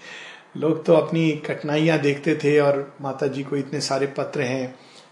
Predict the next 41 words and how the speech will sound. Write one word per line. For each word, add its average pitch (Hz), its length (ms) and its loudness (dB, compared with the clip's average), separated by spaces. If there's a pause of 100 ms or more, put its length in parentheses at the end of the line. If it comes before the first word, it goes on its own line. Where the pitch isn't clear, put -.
(160)
और 127 100 -4
माँ 143 280 0
कहती 147 320 2
हैं 151 140 2
कि 147 200 -2
कठिनाइयों 147 600 0
को 151 120 -4
मत 147 140 0
देखो, 147 340 -2
ग्रेस 151 400 4
की 151 180 -2
ओर 127 140 0
देखो, - 440 -14 (460)
because 151 280 -2
she 160 140 2
is 160 120 4
an 143 80 2
embodiment 151 600 4
of - 160 -6
grace। 156 320 2
और 139 100 -6
इसीलिए 170 320 -2
वो 160 120 2
इतनी 175 400 0 (420)
इस 208 360 2
तरह 185 280 10
की 233 540 2 (160)
इन्फिनिट 247 680 8
ग्रेस 214 420 10
और 185 240 6
लव 160 280 8
लेकर 156 280 4
के - 140 -6
आई, 127 120 -6
क्योंकि 160 500 -6 (400)
that 202 220 8
contains 180 460 4
the 160 100 2
power 147 280 2
of 147 100 0
transformation। 127 720 -8